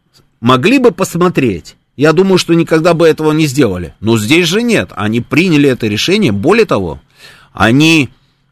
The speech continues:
а, еще и подстегивают. Они еще подстегивают, торопят. И они еще и подзуживают, и еще проплачивают для того, чтобы решить этот вопрос самым плохим способом из всех, какие только могут быть.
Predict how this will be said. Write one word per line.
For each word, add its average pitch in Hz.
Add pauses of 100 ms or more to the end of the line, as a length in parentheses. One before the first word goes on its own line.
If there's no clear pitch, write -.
а, 120
еще 143
и 156
подстегивают. 139 (420)
Они 131
еще 151
подстегивают, 156
торопят. 143 (340)
И 135
они 151
еще 165
и 165
подзуживают, 143
и 190
еще 185
проплачивают 175
для 156
того, 196
чтобы 190
решить 220
этот 190
вопрос 190 (240)
самым 247
плохим 196
способом 113
из 175
всех, -
какие 196
только 170
могут 170
быть. 113